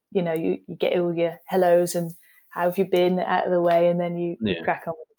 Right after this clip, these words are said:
Speaker 1: jobs, you, and you tend to know what, what's, what's coming up. So yeah, so I've, so I was leaving that
Speaker 2: Mm-hmm.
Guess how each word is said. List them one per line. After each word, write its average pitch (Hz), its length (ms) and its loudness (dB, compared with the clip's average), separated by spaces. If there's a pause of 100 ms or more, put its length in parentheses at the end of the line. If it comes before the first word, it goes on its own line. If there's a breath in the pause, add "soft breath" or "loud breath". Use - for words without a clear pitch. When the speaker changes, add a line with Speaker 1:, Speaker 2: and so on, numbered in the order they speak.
Speaker 1:
jobs, 156 180 -6
you, 196 140 -6
and 190 120 2
you 190 60 4
tend 180 260 0
to 165 80 -6
know 160 160 -6
what, 160 200 -4 (260)
what's, - 560 -4 (380)
what's 180 200 -6
coming 170 300 -4
up. - 260 -8
So - 140 2
yeah, 208 220 4
so 196 180 2
I've, 196 260 -2 (280)
so 196 240 -2
I 185 160 0
was 180 480 -6 (200)
leaving 196 540 -2
that - 500 -8 (480)
Speaker 2:
Mm-hmm. 113 220 0